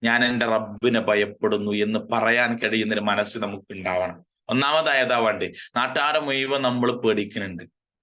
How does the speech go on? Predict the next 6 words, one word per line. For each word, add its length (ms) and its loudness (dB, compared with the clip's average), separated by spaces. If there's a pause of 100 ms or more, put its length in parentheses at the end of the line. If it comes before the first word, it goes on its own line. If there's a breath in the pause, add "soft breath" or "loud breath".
(140)
നമ്മൾ 240 2
എന്ത് 220 2 (120)
ചെയ്യുമ്പോഴും 420 0
ചുറ്റുപാടുകളാണ് 1040 2
നോക്കുന്നത്. 460 -4 (400)
ആളുകൾ 360 2